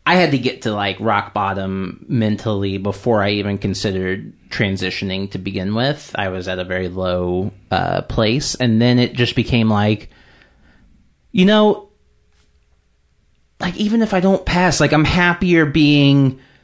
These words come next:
you know, a quote, like, ugly woman. I'm happier being that than a, than a depressed dude. Like, it's, I'm, I'm, yeah,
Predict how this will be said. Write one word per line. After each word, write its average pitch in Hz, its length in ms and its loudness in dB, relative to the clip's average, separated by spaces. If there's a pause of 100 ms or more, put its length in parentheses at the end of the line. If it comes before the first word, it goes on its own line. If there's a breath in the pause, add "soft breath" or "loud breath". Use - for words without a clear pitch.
(720 soft breath)
you 165 80 2
know, 135 180 2
a 113 40 -2
quote, 147 560 0 (400)
like, 120 320 -2
ugly 131 340 0
woman. 117 560 2
I'm 113 140 2
happier 139 480 2
being 123 340 2
that 120 260 2
than 120 160 2
a, 110 380 2
than 120 220 2
a 110 340 0 (640)
depressed 123 720 -2
dude. - 500 -2
Like, 120 260 0
it's, 123 300 -2 (280 loud breath)
I'm, 123 320 2
I'm, 120 580 0
yeah, 101 260 -2